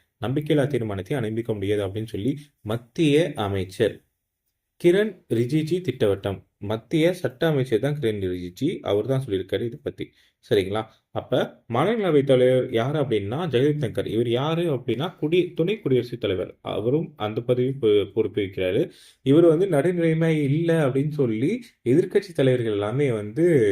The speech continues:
இந்த நம்பிக்கையில்லா தீர்மானத்தை கொண்டு வரணும் அப்படின்னு சொல்லி கேட்டிருந்தாங்க. அதுக்கு தான் வந்து மத்திய அமைச்சர் வந்து இதுக்கான விளக்கத்தை வந்து கொடுத்திருக்காரு. சரி, இதுக்கான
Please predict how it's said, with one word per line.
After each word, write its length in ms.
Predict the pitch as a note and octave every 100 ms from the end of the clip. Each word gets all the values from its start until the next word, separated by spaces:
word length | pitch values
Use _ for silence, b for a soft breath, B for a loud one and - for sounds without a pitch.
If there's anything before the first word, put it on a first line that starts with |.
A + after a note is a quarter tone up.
| G2
இந்த 140 | A2
நம்பிக்கையில்லா 400 | A2 A#2+ B2 A#2+
தீர்மானத்தை 420 | A2+ G#2 G2+ F#2+
கொண்டு 220 | G2+ G2+
வரணும் 300 | A2 G2+ G2
அப்படின்னு 220 | G2 F#2+ G2
சொல்லி 200 | G#2 G2
கேட்டிருந்தாங்க. 540 | F#2+ F#2+ F#2 F2+ G2 D#3+ E3 b b
அதுக்கு 360 | - C3+ D#3+ D#3
தான் 200 | B2 E3
வந்து 220 | B2+ C3+
மத்திய 440 | F#3 A#2 - C#3+ D3
அமைச்சர் 300 | A#2 F#2+ G#2+
வந்து 200 | G2 F#3
இதுக்கான 400 | C3+ G2+ F#2+ F#2
விளக்கத்தை 340 | G#2+ A#2 G#2+
வந்து 180 | G2 A2
கொடுத்திருக்காரு. 500 | - - - E2+ - - b b _ -
சரி, 140 | - - _ _ _ _ -
இதுக்கான 360 | B2 C#3 D3